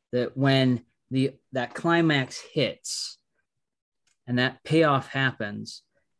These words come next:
that the reader feels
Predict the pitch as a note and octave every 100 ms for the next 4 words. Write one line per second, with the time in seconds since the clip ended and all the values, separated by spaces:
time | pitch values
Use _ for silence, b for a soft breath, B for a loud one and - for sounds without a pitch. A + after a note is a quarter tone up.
0 | _ - A#2+ A2+ - - - _ _ _
1 | _ _ _ _ _ _ _ _ _ _
2 | _ _ _ _ _ _ C3 C#3 B2+ B2
3 | F3 F#3+ F#3 E3+ D3+ - _ _ _ _
4 | - D3+ D3 C#3 C3 -